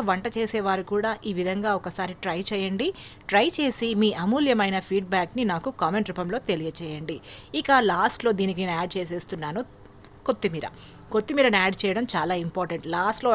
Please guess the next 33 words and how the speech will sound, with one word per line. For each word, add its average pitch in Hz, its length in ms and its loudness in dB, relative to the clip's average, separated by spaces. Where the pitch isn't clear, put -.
యాడ్ 185 220 2
చేసి 190 160 0
దింపేస్తే 175 500 -2
ఆ - 20 4
ఫ్లేవర్ 214 300 6
అనేది 190 240 0
బాగా 156 240 -2
పట్టుకుంటుంది. 170 600 -4
So 302 160 6
ఫ్రెండ్స్, 277 360 2
చూసారు 214 480 2
కదా, 190 180 -2
ఎంతో 302 260 0
సింపుల్గా 214 500 0
ఇంట్లో 233 380 0
ఉండే 214 180 2
ఐటమ్స్తోనే 202 680 -2
మనం 190 200 -2
వంకాయ 220 440 2
ఫ్రై 175 140 0
అనేది 175 300 -4
రస-, - 260 -6
తయారు 190 320 2
చేసుకున్నాం. 170 480 -2
దీనితో 262 280 2
మనం 214 180 0
ఒక 190 220 0
రసాన్ని 240 400 0
కానీ 220 240 2
ప్రియ-, 196 260 0
ప్రిపేర్ 208 380 -2
చేసుకుంటే 202 500 -2
ఇక - 80 -2